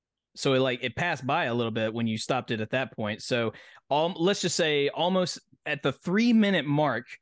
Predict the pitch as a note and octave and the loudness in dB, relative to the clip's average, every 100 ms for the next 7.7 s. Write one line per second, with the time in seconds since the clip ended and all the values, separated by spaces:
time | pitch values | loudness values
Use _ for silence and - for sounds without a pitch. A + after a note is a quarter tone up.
0 | _ _ C#3+ D3 G3 G#3+ F#3+ F3 F#3 D3 | _ _ 0 4 6 4 2 0 0 0
1 | A2 G2 - - G#2+ A#2 C#3+ E3+ E3+ E3+ | 0 -6 -10 -14 -10 -6 -2 0 2 2
2 | E3 D3 C#3+ C#3 C3+ B2+ A#2+ G2+ F2+ - | 2 0 0 0 0 0 0 -2 -4 -12
3 | _ - A2+ G#2+ G2+ G#2+ _ _ _ _ | _ -2 0 0 0 -4 _ _ _ _
4 | _ _ - C#3+ C#3+ D#3+ - G2+ F2 - | _ _ -6 -2 0 -2 -4 -6 -10 -14
5 | _ - D3 C#3+ C3+ B2 B2 A#2 - G#2 | _ -6 -2 0 0 -2 -4 -6 -6 -6
6 | G#2+ - G2+ A#2+ - - A#2 G#2+ - - | -6 -8 -8 -8 -6 -2 0 -2 -4 -14
7 | - _ _ _ _ _ - | -20 _ _ _ _ _ -10